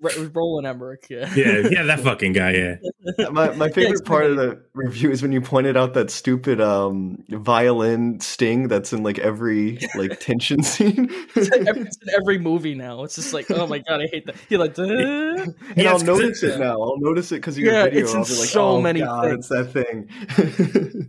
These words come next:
Speaker 1: Oh my God. It's, like, in every action movie now. Like, I just
Speaker 2: Well,
Speaker 1: love
Speaker 2: it,
Speaker 1: it.
Speaker 2: it's just like, you know, in film school, they teach you, like, the importance. I mean, you know this, Ralph, like, like, the importance of, like, having, um, emotional cues in the music to, like, help set up the audience, like, feel
Speaker 1: Yeah.
Speaker 2: or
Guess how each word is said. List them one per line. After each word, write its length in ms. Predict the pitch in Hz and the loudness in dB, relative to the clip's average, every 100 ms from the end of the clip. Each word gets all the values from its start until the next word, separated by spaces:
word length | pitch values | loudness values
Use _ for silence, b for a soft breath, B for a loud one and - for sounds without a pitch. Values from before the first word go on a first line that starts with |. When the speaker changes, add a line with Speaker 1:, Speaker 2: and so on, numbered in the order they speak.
| - 165 | -10 -6
Speaker 1:
Oh 80 | |
my 140 | 151 143 - | -4 -6 -2
God. 220 | 151 131 | -2 0
It's, 100 | 151 | 2
like, 160 | 190 185 | 0 2
in 120 | 170 | 0
every 320 | 180 151 156 | 0 0 0
action 380 | 135 139 - 143 | 0 0 -2 -10
movie 280 | 120 117 120 | -10 -10 -12
now. 280 | 117 107 - - - | -14 -16 -16 -18 -16
Like, 120 | 117 | -8
I 60 | 139 | -2
just 180 | 165 | 2
Speaker 2:
Well, 100 | 175 | 2
Speaker 1:
love 100 | 185 | 2
Speaker 2:
it, 60 | 131 | 0
Speaker 1:
it. 220 | 147 151 156 | -2 -2 0
Speaker 2:
it's 180 | 165 - | 0 2
just 220 | 156 170 | 2 4
like, 280 | 156 131 170 | 4 2 2
you 60 | |
know, 200 | 156 139 | 2 4
in 300 | 131 107 131 | 2 2 0
film 240 | - 135 131 | 2 2 2
school, 300 | - 120 110 | 2 4 4
they 100 | 104 | 4
teach 260 | 110 101 110 | 0 -2 0
you, 80 | |
like, 160 | 104 98 | 2 2
the 100 | 104 | 0
importance. 540 | 101 107 104 98 104 113 | 0 2 0 0 -2 0
I 40 | |
mean, 260 | 104 90 - | 0 0 -2
you 160 | 113 107 | 0 0
know 120 | 87 | -2
this, 220 | 92 - | -6 -8
Ralph, 300 | 104 104 - | -6 -6 -6
like, 200 | 113 117 _ - | -8 -8 _ -4
like, 180 | 120 - | -4 0
the 60 | 117 | -2
importance 400 | - 127 113 117 | 2 0 2 0
of, 180 | 104 B B B | -2 B B B
like, 160 | 123 113 | -2 0
having, 340 | 143 139 131 | 0 0 0
um, 280 | 127 123 131 135 | 2 2 2 4
emotional 540 | 135 156 - 143 117 | 4 2 0 0 0
cues 320 | - 135 120 | 0 2 2
in 80 | 120 | 2
the 80 | 107 | 4
music 380 | 117 117 107 101 | 2 2 0 2
to, 60 | |
like, 180 | 104 98 | 0 2
help 200 | 113 104 | 0 0
set 180 | - 104 | 0 0
up 100 | 104 | 0
the 100 | 107 | 0
audience, 440 | 101 104 101 92 104 | 2 0 0 -2 -2
like, 160 | 98 | -2
feel 300 | - 104 98 | 2 2 2
Speaker 1:
Yeah. 40 | |
Speaker 2:
or 80 | 85 | 0